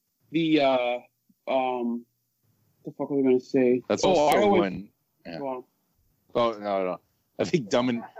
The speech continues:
Speaker 2: Dumb and Dumber and Ace Ventura came out right around that time too.
Speaker 1: Oh shit!
Speaker 2: Great
Speaker 1: I
Speaker 2: ones.
Speaker 1: hit, I hit people randomly with, uh, "There's a snake in my boot."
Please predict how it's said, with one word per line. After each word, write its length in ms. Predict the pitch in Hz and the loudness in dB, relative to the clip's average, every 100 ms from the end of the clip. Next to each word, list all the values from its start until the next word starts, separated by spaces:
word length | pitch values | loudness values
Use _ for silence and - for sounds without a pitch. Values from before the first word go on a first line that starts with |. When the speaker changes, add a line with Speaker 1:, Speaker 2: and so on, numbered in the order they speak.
| - | -2
Speaker 2:
Dumb 160 | 127 | 0
and 100 | 120 | 2
Dumber 260 | 113 113 110 | 2 2 0
and 140 | 101 | -2
Ace 140 | 98 98 | -2 -2
Ventura 440 | 107 92 101 98 | -4 -2 0 0
came 200 | - 90 | 0 0
out 200 | 90 90 _ - | 0 0 _ -4
right 140 | 95 95 | 0 2
around 220 | 92 101 | 0 0
that 160 | 127 101 | -2 -2
time 200 | 107 87 | -2 -4
too. 200 | 98 92 - - _ _ - 127 - | -4 -4 -6 -20 _ _ -16 -14 -8
Speaker 1:
Oh 220 | 127 - - | -8 -8 -14
shit! 240 | - - - - - - - - _ _ _ - | -12 -10 -8 -10 -12 -14 -16 -18 _ _ _ -4
Speaker 2:
Great 240 | 80 80 | 0 2
Speaker 1:
I 60 | - | 4
Speaker 2:
ones. 140 | 254 | 4
Speaker 1:
hit, 80 | 196 _ _ _ _ - | 4 _ _ _ _ -2
I 100 | 160 | 2
hit 180 | 233 - | 2 4
people 260 | 208 175 | 4 6
randomly 380 | 165 160 170 156 | 4 4 4 4
with, 200 | 143 135 - | 4 0 0
uh, 140 | 135 | -2
"There's 200 | 131 156 | 2 2
a 80 | 147 | 2
snake 300 | 143 226 233 | 0 -2 0
in 80 | 185 | 0
my 160 | 160 143 | 0 0
boot." 400 | 147 139 139 135 | 2 4 4 2